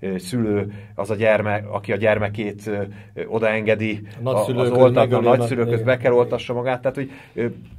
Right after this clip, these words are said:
Speaker 1: családok között is, ö, feszültségeket, ö, szítottak. Tehát ez egyik része a felelőtlenségnek, a másik pedig, hogy a mai napig sem vizsgálják ezeket a káros következményeket. És akkor most jönnek az újabb, ö, ö, kényszerítések. Ö,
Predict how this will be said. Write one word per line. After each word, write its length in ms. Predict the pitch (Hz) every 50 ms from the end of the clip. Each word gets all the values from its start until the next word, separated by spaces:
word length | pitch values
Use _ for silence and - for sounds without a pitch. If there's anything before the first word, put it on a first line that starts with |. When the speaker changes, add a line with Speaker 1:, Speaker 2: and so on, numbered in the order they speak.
| - - -
Speaker 1:
családok 400 | - - 143 143 143 139 127 117
között 320 | - 120 104 113 101 104
is, 240 | 110 101 104 - -
ö, 100 | 107 101 98
feszültségeket, 800 | 101 113 107 - - 104 90 - 113 98 101 95 104 95 95 -
ö, 120 | 101 101 98
szítottak. 640 | 98 - 113 104 104 117 120 117 - 143 151 147 - - - - - _ _
Tehát 180 | _ - - 123
ez 100 | 117 117
egyik 300 | 117 113 120 127 113 -
része 340 | 127 123 120 - 127 123
a 100 | 123 113
felelőtlenségnek, 800 | 110 - 120 113 113 117 120 117 127 123 117 - 135 123 127 120
a 40 | 135
másik 280 | 135 135 117 127 120
pedig, 160 | 117 110 110 107
hogy 100 | 117 110
a 40 |
mai 180 | 107 107 104 98
napig 260 | 95 92 95 110 92
sem 180 | - - 95 90
vizsgálják 380 | 90 90 87 95 90 87 87
ezeket 260 | 92 90 92 90 90 90
a 60 | 87
káros 320 | 87 92 85 85 87 90
következményeket. 800 | - - 82 82 - - 87 85 - 80 - 80 85 - 113 - _
És 140 | - 110 -
akkor 200 | 127 117 - 139
most 300 | 143 156 151 - - - - - - - _ _
jönnek 300 | - 120 117 113 104 110
az 120 | 110 98 117
újabb, 420 | 113 107 104 101 98 95 90 90
ö, 120 | 101 95 92 92 92 - - -
ö, 220 | _ - 90 90 90
kényszerítések. 1080 | - - 117 117 117 - 131 120 131 131 - 147 139 135 139 - 143 135 139 135 - - - - - - - _
Ö, 200 | - 101 104